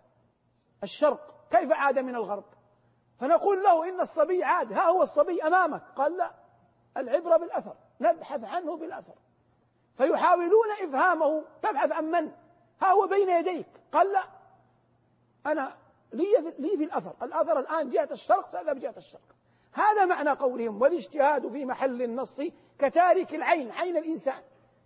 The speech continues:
يعني نفسه ذاته، كتارك العين لأجل القص، يقص الأثر ويترك العين.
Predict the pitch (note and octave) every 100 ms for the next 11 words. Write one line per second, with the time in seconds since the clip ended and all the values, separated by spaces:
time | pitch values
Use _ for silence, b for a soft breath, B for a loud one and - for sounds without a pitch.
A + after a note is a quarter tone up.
0 | _ B3 B3 C#4+ D4+ - A3 F3 C#4 B3
1 | - - - _ _ _ _ _ _ _
2 | _ B3 B3+ E4+ D#4+ D#4 E4 C4+ F#4+ F#4
3 | E4+ D#4+ C#4 A#3 B3+ - C4 E4+ G4 G4+
4 | F4 D#4+ D#4+ E4+ D#4 F4 D#4+ E4+ - B3
5 | - G#3+